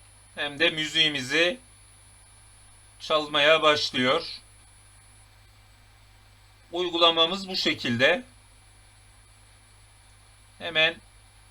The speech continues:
şöyle büyütelim.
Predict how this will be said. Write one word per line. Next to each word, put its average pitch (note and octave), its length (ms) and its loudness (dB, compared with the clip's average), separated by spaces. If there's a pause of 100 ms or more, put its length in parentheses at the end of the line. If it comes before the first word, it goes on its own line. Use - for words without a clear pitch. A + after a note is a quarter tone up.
(1300)
şöyle A2 400 -14
büyütelim. A2+ 640 -4